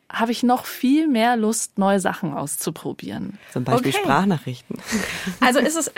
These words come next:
Speaker 3: das ist ja das Schöne irgendwie. Vielleicht, also ich finde auch, warum, nur weil das schöne Wortspiel drei sechzig vor sechsunddreißig nicht geklappt hat, könnte man's ja auch nach sechsunddreißig. Man könnte es ja einfach umdrehen. Drei sechzig nach sechsunddreißig.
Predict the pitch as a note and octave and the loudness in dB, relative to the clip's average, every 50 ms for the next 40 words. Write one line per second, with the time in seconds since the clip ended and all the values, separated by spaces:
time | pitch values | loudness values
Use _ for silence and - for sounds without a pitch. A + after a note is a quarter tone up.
0 | B3 B3 - - D4+ C#4 D4+ G4 - A4 D#4 G3+ G#3 - - - F#3+ F#3+ F#3+ E3 | -10 -4 -2 -2 0 0 0 0 2 2 2 2 2 0 0 0 2 2 2 0
1 | D#3+ - F#3 F#3+ F3+ F#3 F#3 F3+ F#3 F3+ - - A3+ A#3+ A#3+ - - G#3+ A3+ A3 | -2 -2 -2 0 0 0 0 -2 -4 -2 2 2 2 2 2 2 2 2 2 2
2 | A3+ A3 - G#3+ - - C4+ - - - F#3+ G3 G#3 - E3+ F#3+ F3 G#3 A#3 A#3+ | 2 0 0 0 0 2 2 2 4 2 2 2 2 2 0 2 4 4 4 4
3 | A3+ A3 - - A3 A#3 A3+ G3 G3 G3 G3 G#3 - - - - A#3+ A3 G#3+ F#3 | 4 2 2 2 2 4 4 4 4 2 2 0 -2 -2 -2 2 2 2 4 4
4 | F3+ F#3+ A3+ - - A3+ G#3+ G3 F#3 F#3 F#3+ - G3+ G#3+ - - A3+ G#3+ - - | 4 2 2 0 0 0 2 4 4 2 2 2 0 -2 0 -2 -2 -2 0 0
5 | F3 F#3 F#3 G3 - G#3+ F#3+ D#3 D#3+ E3+ G3+ A3 C4 A#3 - A#3+ A#3+ - - - | 0 2 0 0 0 0 0 2 2 2 2 2 0 0 0 0 0 -2 -6 -4
6 | - A#3+ A3+ A3 - - A#3+ A3 G#3+ - - - - - - G3 G3+ G#3 F#3+ F#3 | 0 0 0 0 0 0 0 0 0 -2 -6 -14 -10 -4 -4 -2 0 0 0 0
7 | E3+ E3+ - E3+ - - C#3 E3+ F#3+ - - - F#3 - - - F3 E3+ F#3 - | 0 0 0 0 2 2 2 0 0 -4 -8 -14 -18 -10 -2 2 2 2 2 2
8 | - D#3 - - D3 - - C#3 E3 - - - - - - - G#3+ A3 C4+ C#4 | 0 -2 -2 -2 -4 -2 0 -2 -2 -2 -6 -16 -20 -8 -2 0 2 4 4 4
9 | B3 - F3+ F#3 F#3+ F3+ - G#3+ C4 A3 E3 D#3+ F3 G3 - - - - - - | 4 4 2 2 0 0 2 2 2 2 2 0 -4 -6 -10 -16 -20 -20 -20 -20
10 | - - - - A3+ A3 B3 - C4+ B3+ - C4 B3+ B3 F#3+ F#3 A3 - - G3 | -20 -12 -2 2 4 4 4 4 2 2 2 2 2 4 6 6 6 4 2 2
11 | - - - B3+ D#4 C#4+ A3 - - - - - - A3 - - A#3 | 2 2 4 6 6 6 6 4 4 4 4 4 4 2 2 0 -2